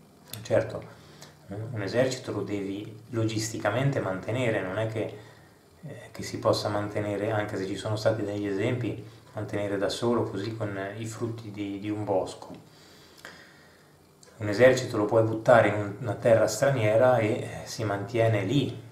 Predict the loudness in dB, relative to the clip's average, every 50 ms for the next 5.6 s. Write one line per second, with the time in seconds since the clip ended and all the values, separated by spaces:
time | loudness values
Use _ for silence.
0 | -20 -20 -20 -18 -16 -14 -12 -12 -12 -10 -8 -4 -2 -2 0 2 0 0 -2 -6
1 | -8 -6 -6 -6 -2 0 0 0 0 -2 -4 -8 -8 -10 -14 -20 -20 -20 -20 -20
2 | -20 -20 -20 -20 -20 -20 -20 -20 -20 -20 -20 -20 -20 -20 -20 -20 -20 -20 -20 -20
3 | -20 -20 -20 _ _ _ -20 -20 -20 _ _ _ -20 -20 -18 -14 -10 -10 -8 -4
4 | -4 -4 -4 -6 -8 -8 -8 -6 -2 -2 -2 0 -2 -4 -4 -4 -4 -4 -4 -4
5 | -6 -8 -8 -8 -10 -10 -10 -12 -14 -14 -16